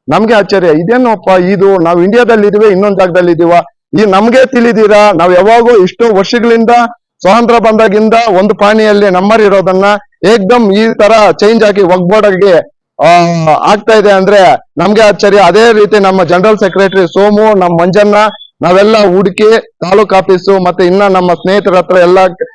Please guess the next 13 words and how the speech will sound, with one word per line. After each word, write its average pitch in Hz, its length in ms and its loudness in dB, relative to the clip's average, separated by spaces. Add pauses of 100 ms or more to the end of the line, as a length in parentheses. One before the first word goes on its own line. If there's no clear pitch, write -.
(140)
ಕಲೆಕ್ಟ್ 196 380 0
ಮಾಡಿ 185 260 2 (280)
ಇವಾಗ 196 240 0 (760)
ದಾಖಲೆ 220 340 0
ಸಮೇತ 214 400 -2 (360)
ನಲವತ್ತೆಂಟು 214 640 0
ಎಕರೆ 202 200 -2
ಆದ್ರೂ 190 280 0
ಚಿಕ್ಕದೇ 233 520 -2
ಇದು, 202 120 2
ಇನ್ನ 208 160 0
ಹುಡುಕ್ತಾ 202 400 0
ಇದೀವಿ. 196 300 2